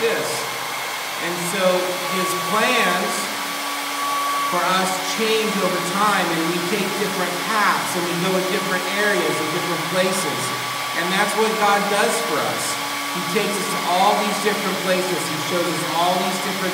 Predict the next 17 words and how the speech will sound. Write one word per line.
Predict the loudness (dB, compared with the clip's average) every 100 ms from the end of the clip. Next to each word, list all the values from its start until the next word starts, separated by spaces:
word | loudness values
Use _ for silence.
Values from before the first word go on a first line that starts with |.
| 0
things. | -2 0
He | -2 -2
gives | -2 -2 -2
us | -2 -4 -4 -4 0 2
all | 4 4
these | 2 2
different | 0 0 0
experiences, | 0 -2 0 2 4 2 0 0 0 0 0 -2 -2 -2
and | 0 2
He | 2
leads | 2 0 0 0
us | 0
down | 2 2 2
these | 0 0
different | 0 0 0 2
paths | 4 6 4 2 -2 -4 -4 -4 -4
to | 0